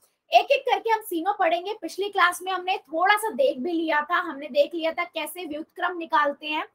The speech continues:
और भाग कैसे करते हैं। ठीक है, चलो आगे बढ़ लेते हैं बेटा। मैंने आपको पीछे बताया था कि मान लीजिए मेरे पास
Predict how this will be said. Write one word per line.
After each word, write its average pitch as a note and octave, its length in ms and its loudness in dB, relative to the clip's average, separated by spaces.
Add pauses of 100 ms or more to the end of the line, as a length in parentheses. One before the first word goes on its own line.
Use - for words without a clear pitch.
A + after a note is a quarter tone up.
(140)
और F#4 120 4
भाग C#4 340 4 (100)
कैसे A#3+ 240 -4
करते G#3+ 340 -16
हैं। G#3 160 -20 (540)
ठीक - 140 -8
है, F#4 100 8 (420)
चलो A3 280 2
आगे E4 240 4
बढ़ G#4 160 6
लेते F#4+ 240 0
हैं F#4 140 6
बेटा। F4+ 240 4 (1000)
मैंने F#4+ 340 0
आपको G#4+ 220 2
पीछे G4 320 0
बताया D#4 420 4
था F4 200 2
कि - 440 -4
मान E4 380 4
लीजिए F#4 380 -2
मेरे D#4+ 260 4
पास D#4+ 440 4